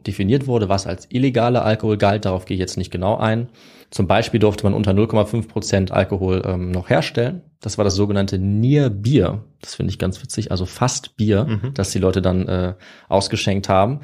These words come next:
Speaker 1: Und ja, Viktor, wir fragen uns, was war jetzt wohl die Reaktion der Bevölkerung auf diese nationale Prohibition? Was glaubst du, ist mit dem Konsum und der Produktion von Alkohol jetzt passiert?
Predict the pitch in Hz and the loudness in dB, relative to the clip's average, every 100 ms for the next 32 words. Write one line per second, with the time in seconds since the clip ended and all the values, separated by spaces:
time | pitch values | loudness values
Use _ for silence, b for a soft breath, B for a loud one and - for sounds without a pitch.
0 | B B B B B 120 120 117 - - | B B B B B 2 2 0 -10 -14
1 | _ - 104 98 110 110 98 98 101 113 | _ 0 2 2 4 4 4 2 2 2
2 | 113 - 104 104 - 98 113 113 107 104 | 0 0 -2 -2 0 2 2 -2 -2 -2
3 | 101 98 98 95 - - 110 131 107 101 | -2 0 2 2 0 -2 0 0 0 -2
4 | - 120 147 92 92 - _ - 95 101 | 0 0 0 -4 -6 -12 _ -12 -8 -4
5 | 92 92 90 95 90 92 95 92 98 _ | -2 -4 -2 -2 2 2 2 2 -4 _
6 | - 104 104 101 - 110 101 90 90 - | -4 2 4 2 0 4 4 4 0 0
7 | 104 104 - 101 98 95 101 90 92 147 | 2 0 -2 -2 -2 0 0 0 2 2
8 | 92 95 - 92 - 95 92 - 120 - | 0 -2 -6 -6 -4 -2 -2 0 -2 0
9 | 123 85 - 87 87 - 95 - 117 85 | 2 2 2 0 -2 -4 -6 0 2 0